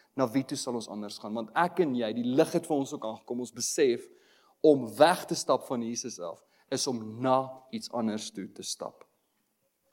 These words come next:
Vers agensestig: "U het die woorde wat die ewige lewe bring."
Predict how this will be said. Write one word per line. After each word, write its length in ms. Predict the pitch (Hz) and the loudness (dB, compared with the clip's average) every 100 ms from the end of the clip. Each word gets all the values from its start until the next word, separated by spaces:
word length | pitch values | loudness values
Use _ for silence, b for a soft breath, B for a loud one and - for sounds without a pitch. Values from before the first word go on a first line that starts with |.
| _ - | _ -2
Vers 260 | - 139 - | 6 6 6
agensestig: 1000 | 135 - 139 - - - 131 - 117 - B B B B B _ _ _ | 0 0 -2 -2 -4 -4 -4 0 0 0 B B B B B _ _ _
"U 60 | 196 | 10
het 140 | 214 | 12
die 160 | 196 131 110 | 12 8 8
woorde 440 | 139 165 139 120 | 12 12 10 6
wat 140 | 113 | 6
die 260 | 120 123 156 | 2 6 10
ewige 380 | 147 147 147 139 | 10 8 4 0
lewe 640 | 113 110 113 110 107 110 | 2 2 2 2 0 -4
bring." 380 | 101 95 95 | -6 -10 -10